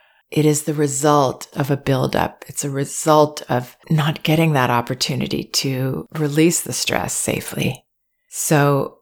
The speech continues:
the time that we put into that, and most importantly, the way we perceive it, will mean that it happens less.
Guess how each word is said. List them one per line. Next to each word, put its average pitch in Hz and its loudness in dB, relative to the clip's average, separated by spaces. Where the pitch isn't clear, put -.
the 147 -6
time 175 0
that 202 2
we 175 2
put 165 -2
into 175 2
that, 196 0
and 143 0
most 139 0
importantly, 165 2
the 143 -2
way 156 2
we 156 4
perceive 151 -2
it, 190 -4
will 143 0
mean 165 2
that 190 4
it 165 0
happens 160 -2
less. - -2